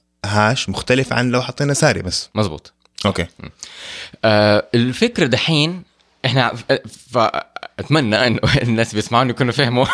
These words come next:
Speaker 2: <laughs> إيش هي البلوك. البلوك زي ما قلنا اللي هو بيكون، آم، مدخلات،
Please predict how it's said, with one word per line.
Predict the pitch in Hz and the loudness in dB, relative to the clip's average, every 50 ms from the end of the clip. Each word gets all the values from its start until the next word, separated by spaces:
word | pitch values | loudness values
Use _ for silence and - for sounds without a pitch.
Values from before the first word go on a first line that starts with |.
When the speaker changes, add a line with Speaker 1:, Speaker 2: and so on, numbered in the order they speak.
| - 156 139 | 0 0 0
Speaker 2:
<laughs> | - - - - | 0 0 -2 -2
إيش | 110 - - | -2 -2 0
هي | 117 | 0
البلوك. | 104 98 90 101 113 123 - - - - - - - - - - | 0 0 0 2 0 0 0 -4 -16 -18 -18 -18 -18 -18 -10 -6
البلوك | 90 90 87 95 117 139 139 - | -6 -2 0 2 2 2 2 0
زي | 110 113 | 0 0
ما | 107 104 | 2 2
قلنا | 92 117 120 117 104 | 2 2 2 2 2
اللي | 98 104 | 2 2
هو | 117 113 | 2 2
بيكون، | 98 98 98 - - 127 127 127 127 127 - - _ _ - | 2 0 -4 -4 -2 0 0 2 0 0 -4 -8 _ _ -4
آم، | 95 92 90 92 92 90 90 90 - - - - - _ _ | -2 0 0 0 0 -2 -2 -4 -8 -10 -14 -20 -20 _ _
مدخلات، | - 101 104 98 - - - 123 117 127 131 127 151 190 - - - | -4 -2 -2 -2 -2 -2 -2 0 2 2 2 2 0 -2 -4 -8 -14